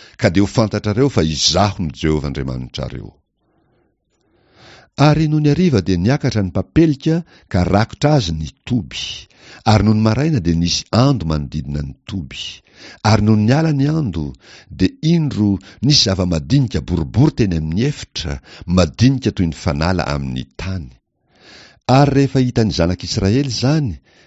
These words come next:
dia nifanontany hoe izy, "Inona tony?" Satria tsy fantany ireny. Dia hoy Mosesy taminy,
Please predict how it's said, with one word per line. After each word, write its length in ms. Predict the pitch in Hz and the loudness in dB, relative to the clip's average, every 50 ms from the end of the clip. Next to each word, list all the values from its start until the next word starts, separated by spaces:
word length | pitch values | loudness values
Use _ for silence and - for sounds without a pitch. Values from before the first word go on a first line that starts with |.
| _ - | _ -20
dia 260 | 73 60 - 80 82 | -8 -2 0 2 2
nifanontany 640 | 80 76 - 98 85 82 80 - 85 82 78 76 | 0 0 0 0 0 0 -2 -2 -2 -2 0 0
hoe 160 | 76 76 101 120 | 0 0 0 2
izy, 640 | 113 101 113 123 107 92 78 80 76 76 71 69 _ _ _ _ _ _ - | 2 0 -2 -4 -6 -6 -6 -6 -6 -6 -8 -10 _ _ _ _ _ _ -2
"Inona 400 | 85 90 90 80 76 71 - - | 0 0 2 0 -2 -6 -8 -2
tony?" 300 | - 185 196 185 135 85 - _ _ _ _ _ _ _ _ _ _ _ _ | 0 2 2 2 2 -2 -6 _ _ _ _ _ _ _ _ _ _ _ _
Satria 340 | - - - - - 113 110 | -6 -4 -4 -2 -2 -2 -2
tsy 140 | - - - | -2 -4 -2
fantany 400 | - 104 98 90 80 65 65 64 | -4 -6 -6 -6 -6 -8 -8 -8
ireny. 320 | 62 65 62 62 60 58 - - _ _ _ _ _ _ _ _ _ _ _ _ _ _ _ _ _ _ _ | -8 -10 -10 -10 -12 -14 -16 -20 _ _ _ _ _ _ _ _ _ _ _ _ _ _ _ _ _ _ _
Dia 260 | 71 65 - 87 85 | -4 2 2 4 4
hoy 180 | 80 - 175 170 | 4 4 4 4
Mosesy 420 | 139 104 - - 113 107 - - | 4 2 2 0 0 0 0 0
taminy, 560 | - - 92 95 90 82 73 69 67 65 62 | 0 0 2 2 0 0 -2 -2 -2 -4 -4